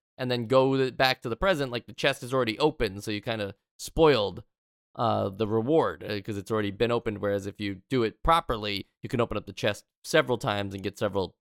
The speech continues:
different rewards. The novelty of the time travel, though, is a little less interesting here. One, because it's, it's very forcibly done, where you have to, in order to progress, you have to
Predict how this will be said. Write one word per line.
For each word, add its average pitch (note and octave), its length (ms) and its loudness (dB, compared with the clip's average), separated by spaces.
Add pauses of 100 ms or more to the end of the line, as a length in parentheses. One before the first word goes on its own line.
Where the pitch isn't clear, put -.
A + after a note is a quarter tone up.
(120)
different B2+ 340 2
rewards. F2 540 -8 (380)
The F3+ 100 4
novelty B3 840 4 (100)
of G3+ 160 2
the A3 80 0
time A3+ 260 -2
travel, A3 260 0
though, A3+ 320 0 (260)
is D#3 140 -2
a E3 60 6
little G3 440 2 (200)
less C#3+ 320 4
interesting G#3+ 500 -2
here. G#3+ 420 -2 (180)
One, G#3+ 260 6
because G3 380 2
it's, C3+ 240 -6 (120)
it's B2 280 -2
very C3 260 2
forcibly C3 560 -4
done, C3 320 0
where G#2 460 -2
you G#2 160 -6
have A#2 380 2
to, - 120 -6
in A#2 80 -2
order A2 180 0
to G2 60 -6
progress, A2 640 -2
you G#2+ 80 -4
have G#2 320 -2
to G#2+ 360 -4